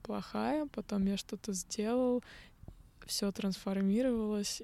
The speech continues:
и теперь я живу совершенно иначе, никаких минусов в моей жизни нет, только сплошное одно счастье. Мне нравится такой более человеческий подход, когда человек говорит, что,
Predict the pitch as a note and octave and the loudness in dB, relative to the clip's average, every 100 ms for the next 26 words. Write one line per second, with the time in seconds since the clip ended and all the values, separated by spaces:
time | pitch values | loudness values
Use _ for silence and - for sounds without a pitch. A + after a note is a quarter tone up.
0 | - G#3 - - G3+ G#3 G3 F#3+ F#3+ F#3+ | -8 -10 -6 0 2 4 2 0 0 -2
1 | - G3+ F#3+ - G3+ F#3+ F#3 F#3 F#3 G3 | -4 -6 -6 -4 0 2 4 4 4 4
2 | A#3+ - G#3+ G#3 - - - - G3 F#3+ | 2 2 0 0 -4 -18 -6 -4 0 -2
3 | - G3 G3+ G3 G3 F#3 - - G3 G3 | -2 0 2 4 4 2 -4 -2 0 2
4 | F#3+ F#3+ F3+ F#3+ F#3 A3 B3+ - G3+ - | 2 0 2 4 4 2 0 0 0 -2
5 | - - G#3 F#3 G3+ A3 G#3+ F#3+ F#3+ G3 | -6 0 0 2 4 6 4 4 4 2
6 | - G3 F#3+ - A3 G#3+ - - - - | 0 -2 -2 -4 -6 -10 -12 -14 -16 -8
7 | - G#3 A#3+ G#3+ G3+ A3 - - G#3 - | 0 2 4 2 2 0 0 -2 -4 -6
8 | - - - G3+ - F#3+ F#3 G3 G3 G3+ | -16 -20 -12 -8 -4 -4 0 0 0 -2
9 | - G3 G3 G3 G3 - - - G3 G3 | -2 0 2 2 2 0 -2 -2 -2 -2
10 | - G#3 A3+ - - A#3 F#3+ G#3 G#3 - | 0 2 2 0 -8 -14 -4 0 0 -2
11 | - G3+ F#3+ G3 A3 - - - G3 G3 | -4 -2 0 0 -2 -6 -18 -6 -2 -2
12 | - - - - G3 F#3+ | -4 -12 -12 -8 -4 -4